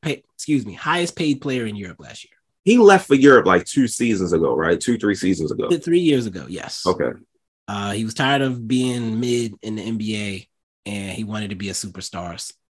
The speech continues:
Speaker 1: in Europe, and he was.
Speaker 2: He was big coming into the league.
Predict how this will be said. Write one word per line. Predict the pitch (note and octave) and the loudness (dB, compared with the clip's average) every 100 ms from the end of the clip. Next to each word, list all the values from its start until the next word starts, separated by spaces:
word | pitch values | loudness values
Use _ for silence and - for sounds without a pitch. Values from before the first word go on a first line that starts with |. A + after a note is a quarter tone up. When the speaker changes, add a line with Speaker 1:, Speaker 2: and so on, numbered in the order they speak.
| - | -18
Speaker 1:
in | F2 E2+ | -16 -12
Europe, | F2+ E2 - _ | -12 -14 -18 _
and | G#2+ B2 | -10 -4
he | C3+ | -4
was. | A2 F3 | 2 6
Speaker 2:
He | |
was | F#3+ F#2 | 6 8
big | B2+ F3+ C#3 | 8 10 8
coming | - A2+ F2 | 6 4 6
into | F2 B2+ F#2 | 8 6 4
the | C2+ | 2
league. | C2 - G2 | 0 -2 -8